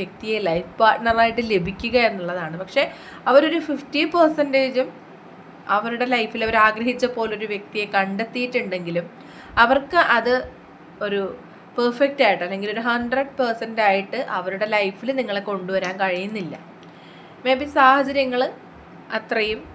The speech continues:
റിവേഴ്സ് ആയിരിക്കാം. പക്ഷെ അവർക്ക് തോന്നുന്നത് അവരുടെ ആഗ്രഹം അവർ നേടിയെടുത്തു എന്ന് തന്നെയാണ്. ഓക്കെ, അങ്ങനെയാണ് അവർ വിശ്വസിക്കുന്നത്. ആ ഒരു സീക്രട്ട് ഫീലിങ്സ് ആണെന്നുള്ളത് കൊണ്ട് തന്നെ ഈ വ്യക്തിക്ക്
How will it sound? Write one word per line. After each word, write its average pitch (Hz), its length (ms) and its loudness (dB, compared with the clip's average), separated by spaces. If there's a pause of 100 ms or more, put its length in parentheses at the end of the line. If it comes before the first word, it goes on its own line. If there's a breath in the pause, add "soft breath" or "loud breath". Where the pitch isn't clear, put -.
(160)
റിവേഴ്സ് 202 460 -2
ആയിരിക്കാം. 175 600 -2 (800 loud breath)
പക്ഷെ - 220 -2 (120)
അവർക്ക് 285 340 0 (260)
തോന്നുന്നത് 269 580 4 (420)
അവരുടെ 240 340 0 (120)
ആഗ്രഹം 226 380 -2 (260)
അവർ 202 140 -2 (160)
നേടിയെടുത്തു 208 680 -4 (100)
എന്ന് 233 200 -4
തന്നെയാണ്. 175 460 -8
ഓക്കെ, 208 220 -6
അങ്ങനെയാണ് 269 560 4
അവർ 247 120 0 (100)
വിശ്വസിക്കുന്നത്. 202 760 -10 (840)
ആ 214 120 8
ഒരു 269 160 0
സീക്രട്ട് 254 380 -4
ഫീലിങ്സ് 269 420 0
ആണെന്നുള്ളത് 240 560 -2
കൊണ്ട് 220 200 -10 (100)
തന്നെ 196 260 -4 (760 loud breath)
ഈ 277 120 0
വ്യക്തിക്ക് 285 600 -4